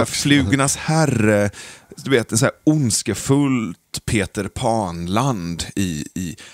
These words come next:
Speaker 2: rasterna var det läskigaste som fanns, för att man visste inte vad som skulle hända.
Speaker 1: Mm.
Speaker 2: Jag längtade in till lektionerna för att jag visste att där finns en vuxen.
Speaker 1: Ja, ja, ja,
Speaker 2: Och
Speaker 1: ja.
Speaker 2: där är det mi-, lite mindre våld, men där kunde det också bli slagsmål.
Speaker 1: Fan, vad
Speaker 2: Men
Speaker 1: otäckt det låter.
Speaker 2: rasterna var bara så här,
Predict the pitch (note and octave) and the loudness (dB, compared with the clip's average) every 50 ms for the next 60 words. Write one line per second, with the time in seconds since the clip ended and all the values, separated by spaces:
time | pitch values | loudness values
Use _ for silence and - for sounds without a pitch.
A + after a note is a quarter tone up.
0 | - - A2+ C3 D#3+ D3 - - - - F2+ E3 F3 F#3 A#2+ F#2+ - F#2 F#2+ G2+ | -6 0 2 2 2 2 0 -4 -2 -2 -2 0 0 0 0 0 0 0 0 0
1 | G#2 - - - - - - - - E2+ D#2+ - - - - F3+ F#3+ - - - | 0 -2 -4 -6 -6 -6 -6 -6 -4 -6 -6 -6 -6 -4 -2 -2 -2 -2 -2 -4
2 | F#2+ - - G2 G2+ B2 C3 - - - A2 A2 - - - - - - - - | -4 -2 -2 0 0 0 -2 -4 -2 -4 -4 -4 -6 -10 -12 -10 -10 -10 -6 -2
3 | G2+ C#3 B2+ G2 A2 D#3+ - _ _ - C3 A2+ G2+ F#2 F2 G2 A2+ B2 C3+ D3 | -2 -2 0 0 -2 -2 -4 _ _ -10 -8 -8 -6 -4 0 2 2 2 2 0
4 | B2+ G2+ D#2+ - - G2+ B2+ B2+ A2+ F2+ E2 - - F2+ E2 - - - E2 E2+ | -2 -4 -6 -4 -2 -2 0 0 -2 -4 -6 -6 -6 -6 -6 -4 -4 -4 -2 -2
5 | E2 E2+ E2+ G2+ F2 F2+ F#2+ F2+ - - - - - - - - - - F#2 F2 | -2 -4 -4 -4 -6 -6 -4 -4 -4 -4 -6 -8 -8 -12 -20 -16 -8 -4 -4 -2
6 | - G2+ F2+ E2 - - - D#2+ D#2+ D#2 E2+ F2+ F2+ - - - - - F2+ F2+ | -2 -2 -4 -2 -4 -4 -4 -6 -6 -6 -4 -2 -2 0 0 -2 -2 0 0 2
7 | F2+ F#2 F#2 F#2 F#2 F2+ E2+ E2+ E2+ E2+ E2+ F2 - F2+ G2+ G2+ G#2 G#2 F#2+ F#2+ | 2 2 0 0 0 -2 -2 -4 -6 -6 -6 -2 0 2 2 2 2 2 2 0
8 | F2+ F#2+ G2+ A2 - - A2+ A#2+ A#2 - - G#2 A2 G#2+ F#2 E2+ F2+ F2 E2 B1 | 2 2 0 -2 -2 0 0 0 0 2 2 0 2 2 0 0 -2 -2 -2 -2
9 | A#1 - F2 F2 - - - A2+ A2+ A#2 - - - A#2 G#2+ - - - - - | -4 -4 -4 -4 -4 -4 -2 0 0 0 0 -2 -2 -2 -2 -4 -4 -6 -8 -8
10 | - - B2 - - - _ _ - - - - - F#3 F#2+ F#2 G2+ D3 F#3+ D3+ | -8 -8 -10 -12 -16 -20 _ _ -20 -20 -10 -2 0 2 2 4 4 2 0 0
11 | A2 - - - - - - - F3+ F3 - A2+ B2+ C3 - - A#2+ A#2+ G2+ B2+ | -2 -4 -6 -6 -6 -6 -8 -6 -2 0 0 2 2 0 0 -2 0 0 0 2
12 | C3 C3+ A#2+ G2 G2 F#2 - F2+ C#2+ - F2+ | 2 0 2 2 2 0 0 -2 -4 -4 -8